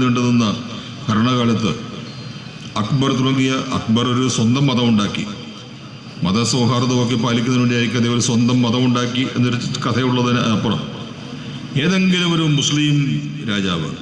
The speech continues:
ആക്രമിച്ച് വന്നവരോ അല്ലാതെ വന്നവരോ, നല്ലവനോ അല്ലാത്തവനോ ആരുമായിക്കൊള്ളട്ടെ, ഇസ്ലാമിനെ ഈ രാജ്യത്തിൻ്റെ ഔദ്യോഗിക മതമാക്കിയില്ലല്ലോ. വേണമെങ്കിൽ ആക്കാമായിരുന്നു, വേണമെങ്കിൽ ആക്കാമായിരുന്നു, പക്ഷേ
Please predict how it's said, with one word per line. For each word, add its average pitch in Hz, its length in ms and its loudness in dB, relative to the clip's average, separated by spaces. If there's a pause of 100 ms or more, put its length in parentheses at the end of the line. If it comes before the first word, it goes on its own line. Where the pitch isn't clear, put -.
(1200)
ആക്രമിച്ച് 131 540 0
വന്നവരോ 131 380 2 (220)
അല്ലാതെ 135 400 4
വന്നവരോ, 104 360 2 (460)
നല്ലവനോ 123 460 2 (280)
അല്ലാത്തവനോ 117 540 2
ആരുമായിക്കൊള്ളട്ടെ, 104 680 2 (800)
ഇസ്ലാമിനെ 151 560 2 (1160)
ഈ 120 40 2 (100)
രാജ്യത്തിൻ്റെ 123 540 0 (800)
ഔദ്യോഗിക 120 420 2
മതമാക്കിയില്ലല്ലോ. 110 680 2 (380)
വേണമെങ്കിൽ 135 420 2
ആക്കാമായിരുന്നു, 139 580 0 (1300)
വേണമെങ്കിൽ 151 400 2
ആക്കാമായിരുന്നു, 156 600 2
പക്ഷേ 147 220 2